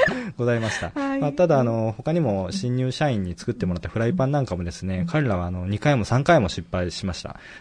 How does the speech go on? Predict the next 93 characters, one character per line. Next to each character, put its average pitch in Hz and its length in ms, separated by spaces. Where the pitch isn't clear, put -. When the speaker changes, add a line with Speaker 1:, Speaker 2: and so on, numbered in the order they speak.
Speaker 1:
で 147 80
も、 135 80
そ 151 100
の 160 80
中 175 200
で 104 180
い 98 60
ろ 127 100
ん 151 40
な 170 80
も 180 80
の 185 100
を 117 60
気 - 140
づ 117 100
い 107 60
た 90 100
よ 92 140
う - 20
で 80 80
し - 120
て、 113 360
あ 101 120
の、 98 520
自 107 160
分 110 120
に 110 120
足 113 120
り 120 60
な 120 80
い 120 60
も 120 100
の、 135 200
そ - 140
う - 20
い - 20
っ - 20
た 139 100
と 147 100
こ 190 100
ろ 202 120
を 117 60
今 101 200
後 98 60
の 95 80
仕 - 100
事 98 200
に 95 100
生 95 40
か 117 140
し 123 80
た 147 100
い 117 60
と、 - 180
そ - 120
ん 135 60
な 143 80
こ 143 60
と 165 100
も 113 100
お 85 40
っ - 20
し - 100
ゃ - 40
っ - 40
て - 80
ま 92 100
し - 80
た。 - 80
Speaker 2:
そ - 180
う 151 60
で 135 100
す - 100
ね。 170 300
ま 165 60
あ、 - 20
従 151 200
業 220 160
員 190 80
の 151 100
方 143 220
た 143 140
ち - 160
の 143 280
や 156 160
る 156 100
気 160 180
が 160 160
上 156 60
が 160 140
る、 214 240
そ - 180
の、 139 340